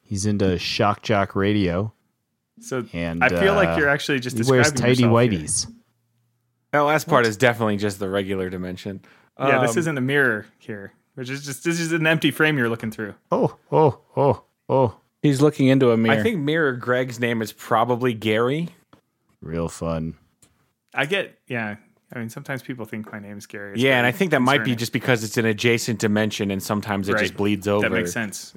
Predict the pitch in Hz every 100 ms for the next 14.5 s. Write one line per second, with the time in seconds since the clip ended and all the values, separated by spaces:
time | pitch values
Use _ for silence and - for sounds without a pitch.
0 | - 104 92 - 110 85 80 107 101 110
1 | 101 101 - 104 101 - 104 104 101 95
2 | 87 95 113 123 120 110 104 92 104 95
3 | 92 87 87 - - - _ _ _ _
4 | _ _ - - - 131 - - _ -
5 | 120 123 127 107 98 104 - 101 107 120
6 | 120 - 123 117 110 92 107 104 104 107
7 | - _ _ 101 101 101 95 95 92 90
8 | 90 - _ _ _ _ 90 92 90 90
9 | 87 92 107 _ _ _ 107 101 95 101
10 | - - 113 90 87 85 85 90 90 -
11 | 90 - _ - 123 117 135 120 123 117
12 | 127 120 123 - 131 143 131 123 - 113
13 | 107 117 151 165 147 - 147 123 - 113
14 | 110 - 110 110 -